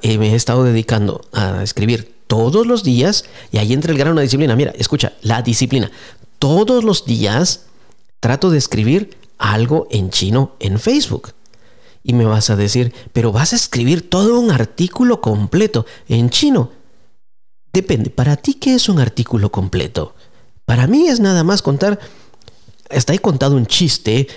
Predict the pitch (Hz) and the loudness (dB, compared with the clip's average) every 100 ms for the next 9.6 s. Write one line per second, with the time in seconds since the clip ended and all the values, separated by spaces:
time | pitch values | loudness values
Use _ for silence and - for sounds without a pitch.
0 | - 104 135 170 - 151 127 139 147 110 | -4 -2 0 0 0 0 2 2 2 0
1 | - 143 - 117 - 127 127 107 135 139 | 0 -2 0 -2 0 -2 0 0 2 2
2 | 117 123 160 - - - - 123 104 110 | 2 2 0 -4 -20 -16 -4 -2 0 0
3 | 110 127 139 220 240 - - - - - | 2 2 2 2 0 -2 -8 -20 -20 -20
4 | - - - 131 131 147 240 - 127 120 | -20 -20 -6 0 2 2 2 2 2 2
5 | 156 131 123 113 - 120 123 143 233 - | 0 0 0 -2 -6 0 2 2 2 0
6 | 196 - 185 143 - 139 131 156 175 123 | -2 0 0 0 0 0 2 2 0 0
7 | 160 175 - 117 120 208 180 196 208 - | 0 0 0 0 2 2 2 0 -2 -10
8 | - 110 107 113 151 160 127 - 110 104 | -6 -2 0 2 2 2 0 0 -2 -2
9 | - - 117 143 156 | -2 -2 0 2 2